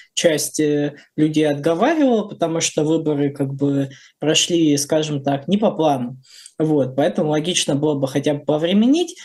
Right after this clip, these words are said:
Вот, но всё-таки анонс этот состоялся, но, э, кампания как немножко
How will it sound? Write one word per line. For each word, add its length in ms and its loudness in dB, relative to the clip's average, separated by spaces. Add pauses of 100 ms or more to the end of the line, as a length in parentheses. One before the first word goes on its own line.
(120)
Вот, 260 0
но 320 0
всё-таки 460 -2
анонс 460 2
этот 240 -6
состоялся, 800 0
но, 460 0 (260)
э, 460 2
кампания 480 0
как 240 -4
немножко 420 0